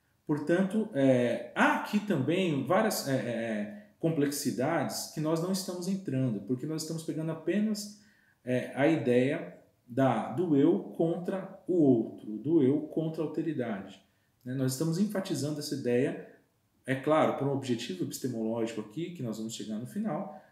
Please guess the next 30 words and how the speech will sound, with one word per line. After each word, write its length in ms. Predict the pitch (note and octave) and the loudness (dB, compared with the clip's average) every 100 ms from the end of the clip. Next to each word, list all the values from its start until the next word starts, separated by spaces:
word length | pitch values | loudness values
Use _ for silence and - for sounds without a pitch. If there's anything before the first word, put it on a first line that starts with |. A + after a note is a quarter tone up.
| _ | _
mas 300 | B2+ D3 D#3+ | 0 2 4
é 140 | E3 E3 | 4 2
pra 200 | F#3 E3+ | 0 -2
gente 260 | E3+ E3+ | -2 -6
poder 260 | - F3 E3 | -4 -2 -2
pensar 600 | - F#3+ - - G#3+ D3 G2+ | -2 -4 -2 -2 0 0 -2
isso, 280 | F2+ - G#2+ | -4 -10 -10
né? 140 | D3 - - _ _ A#2 | -10 -14 -20 _ _ -6
As 240 | A#2 - | -6 -2
bruxas, 500 | C#3 F3 C#3+ - A#2 | 2 2 2 0 -6
né? 120 | C#3+ | -6
Quem 160 | E3+ F#3+ | -2 -2
são 200 | G3+ E3+ | 0 -2
as 160 | B2 | -2
bruxas? 360 | B2+ A2+ - A2 | 0 -2 -2 -6
São 120 | E3 | -4
as 80 | E3+ | -2
mulheres 460 | G3 E3+ D3 D3+ - | 0 2 2 0 -2
que 120 | F3+ | -2
dominam 540 | F#3 D#3+ F3+ F#3+ F3+ | -2 0 0 0 0
o 100 | C#3+ | 0
uso 200 | D#3 C3 | 0 0
das 260 | C#3+ E3 C#3 | -2 0 0
ervas 600 | C#3 D#3 G3+ - - - _ _ | 2 0 -2 -6 -10 -18 _ _
como 240 | E3+ F#3+ | 2 2
alimento 520 | E3 C#3+ C3+ F#3 F#3 | 2 2 0 0 -4
e 20 | F#3+ | -6
como 240 | - F#3 | -6 -2
remédio, 560 | G#3+ A#3+ F#3+ C#3 C#3+ | -2 0 -2 -2 -4
né? 100 | G2+ | -8